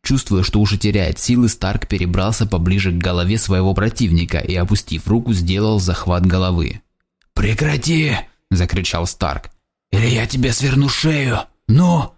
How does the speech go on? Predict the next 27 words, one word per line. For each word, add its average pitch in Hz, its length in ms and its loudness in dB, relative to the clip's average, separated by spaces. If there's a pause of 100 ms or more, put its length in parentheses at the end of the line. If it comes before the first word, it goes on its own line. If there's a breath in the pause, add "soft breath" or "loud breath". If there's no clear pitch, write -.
(640)
Но 95 120 4
слова, 98 320 0
по 131 120 0
всей 110 220 2
видимости, 110 520 2
не 82 180 0
доходили 104 460 2
до 82 140 -2
слона. 76 480 -2 (260)
Атаман 117 400 2
также 90 320 0
еще 85 260 -2
не 85 140 2
принял 92 320 2
решения. 85 600 -2 (380)
Слон, 123 320 2
извиваясь 104 480 0
под - 160 -2
Фениксом, 101 500 0
как 90 160 -2
змея, 95 380 0
с - 140 -4
ревом 107 380 4
дотянулся 95 580 2
до 92 120 0
своего 87 440 0
клинка. 92 520 -2